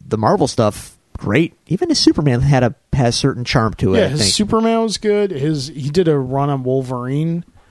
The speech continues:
Speaker 2: Um,
Speaker 1: Yeah, I wasn't crazy about his Wolverine run. He
Speaker 2: that,
Speaker 1: made, I
Speaker 2: I
Speaker 1: feel
Speaker 2: thought
Speaker 1: like
Speaker 2: it
Speaker 1: he
Speaker 2: was
Speaker 1: made
Speaker 2: good.
Speaker 1: Wolverine too lanky.
Speaker 2: No, it's kinda, that's, he does the, the, the, like,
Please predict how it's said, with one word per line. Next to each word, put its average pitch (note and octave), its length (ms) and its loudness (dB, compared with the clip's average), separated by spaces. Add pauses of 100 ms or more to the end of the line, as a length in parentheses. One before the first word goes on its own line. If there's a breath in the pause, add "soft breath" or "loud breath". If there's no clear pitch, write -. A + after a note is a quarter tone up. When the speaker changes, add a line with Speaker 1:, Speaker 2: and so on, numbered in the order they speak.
(340 loud breath)
Speaker 2:
Um, A#2+ 380 -4
Speaker 1:
Yeah, A#3 220 0
I A#3+ 40 0
wasn't A3+ 280 0
crazy D#3 320 2
about B2 160 2
his A2 120 0
Wolverine G2 440 0
run. F2 300 -4
He F#3 160 2
Speaker 2:
that, A#3+ 60 2
Speaker 1:
made, C#4 240 0
I F#3+ 60 4
Speaker 2:
I - 40 2
Speaker 1:
feel D#3 120 0
Speaker 2:
thought A#3+ 80 0
Speaker 1:
like A#3+ 140 4
Speaker 2:
it A#3+ 40 -6
Speaker 1:
he A3+ 100 2
Speaker 2:
was F#3+ 40 2
Speaker 1:
made F#3+ 160 4
Speaker 2:
good. E3+ 60 4
Speaker 1:
Wolverine D#3 380 2
too D3 160 2
lanky. G#2+ 580 -2 (1040)
Speaker 2:
No, C#4+ 300 2
it's C4 100 -4
kinda, B3+ 360 -2
that's, - 680 -4 (800 loud breath)
he G#3+ 140 -2
does G#3 400 2
the, F3 640 2
the, C#3+ 220 -4 (300)
the, C3 340 -2
like, A#2+ 240 -6